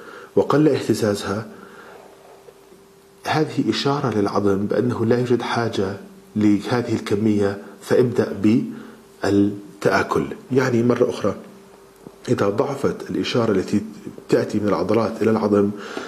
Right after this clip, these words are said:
هذا يقول للعظم بمعنى بأنه لا يوجد حاجة لكميتك هذه فابدأ بالتآكل. إذا إن شاء الله فهمنا الآن سبب هشاشة العظام بهدي القرآن الكريم هو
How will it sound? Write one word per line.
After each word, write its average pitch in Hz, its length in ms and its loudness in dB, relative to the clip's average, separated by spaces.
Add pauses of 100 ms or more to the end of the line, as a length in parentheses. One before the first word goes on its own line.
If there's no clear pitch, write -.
(220)
هذا 135 260 2
يقول 139 420 2
للعظم 104 460 2 (600)
بمعنى 104 440 2 (380)
بأنه 104 280 2
لا 131 160 2
يوجد 135 280 2
حاجة 110 540 -2 (140)
لكميتك 110 720 2
هذه 104 360 2 (140)
فابدأ 127 280 4
بالتآكل. - 540 -2 (1500)
إذا 127 80 6
إن 131 80 2
شاء 156 200 -4
الله 151 160 0
فهمنا 123 420 -2
الآن 95 360 -4 (280)
سبب 127 380 2 (100)
هشاشة 123 320 2
العظام 98 500 0
بهدي 135 240 2
القرآن 117 320 0
الكريم 110 480 0 (300)
هو 104 320 2